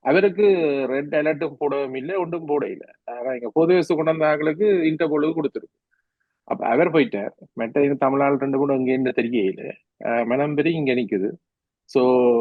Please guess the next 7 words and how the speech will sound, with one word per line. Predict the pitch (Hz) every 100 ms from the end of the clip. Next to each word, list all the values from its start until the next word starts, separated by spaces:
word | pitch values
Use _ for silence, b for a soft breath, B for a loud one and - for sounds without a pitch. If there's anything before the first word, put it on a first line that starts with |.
| 113 113 117 -
இ-, | - - - - -
இதுல | 156 185 190
எல்லாம் | 185 208 214 185
பாக்கிக்க | 175 180 175 180 233 226 208 185 - - - - - - - _
இலங்கை | - 131 170 180
சட்டத்தை | 175 147 151 156 - 170
வந்து | 165 165 165 202 202 180